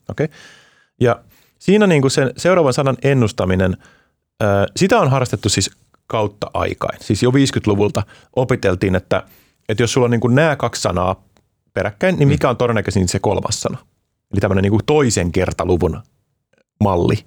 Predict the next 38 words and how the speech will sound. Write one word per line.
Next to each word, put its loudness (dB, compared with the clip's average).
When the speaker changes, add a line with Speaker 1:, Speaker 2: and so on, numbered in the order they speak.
Speaker 1:
joka 0
niinku -2
katsoo -2
vaan 0
kaksi -4
edellistä -2
sanaa. -4
Ja -2
semmoisen 2
rakentaminen 0
on 0
tosi -2
helppo -4
ja -4
hauskaa. 0
Sieltä 0
tulee 2
semmoista 0
hauskaa -2
puppugeneraattoria. -6
Se -2
niinku 0
näyttää 0
sillä -2
niinku 0
päällisin 0
puolin, 0
jos -4
sä -2
katsot -2
niinku -2
puoli 2
sekuntia, -6
Speaker 2:
Mm. 2
Speaker 1:
niin 0
se 2
näyttää -2
tekstiltä. -4